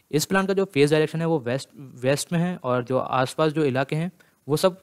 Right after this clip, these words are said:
दूसरों के घर इसके अंदर हैं। ये जो प्लान का फेस है वो वेस्ट डायरेक्शन में है, यानी कि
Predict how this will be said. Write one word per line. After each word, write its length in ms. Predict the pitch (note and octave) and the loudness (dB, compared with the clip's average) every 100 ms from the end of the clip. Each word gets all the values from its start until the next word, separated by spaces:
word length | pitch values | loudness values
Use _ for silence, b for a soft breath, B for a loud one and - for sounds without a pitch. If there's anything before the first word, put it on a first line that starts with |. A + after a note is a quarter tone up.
| C#3+ | -4
दूसरों 300 | C3+ C#3 C3+ | -2 -2 0
के 100 | C#3+ | 2
घर 140 | C#3+ | 0
इसके 180 | C3 C3 | 0 -4
अंदर 200 | B2+ D3+ | -4 -6
हैं। 120 | G#2+ - _ _ _ _ _ _ _ _ _ _ _ _ _ _ _ _ _ _ _ _ b b b b _ | -10 -16 _ _ _ _ _ _ _ _ _ _ _ _ _ _ _ _ _ _ _ _ b b b b _
ये 80 | A#2+ | -2
जो 80 | - | -2
प्लान 340 | - C#3+ D3+ | 0 0 2
का 100 | E3+ | 0
फेस 380 | E3 - D3 D3+ | -2 -2 -2 0
है 200 | C#3+ E3 C3+ | -4 -4 -4
वो 160 | B2+ | -2
वेस्ट 220 | B2 C#3 - | 0 0 0
डायरेक्शन 280 | C#3 C#3 | -2 -2
में 140 | C#3+ D3+ | -6 -4
है, 100 | C#3 | -4
यानी 260 | A#2 A#2+ | -4 -6
कि 200 | A#2+ D3 | -6 -6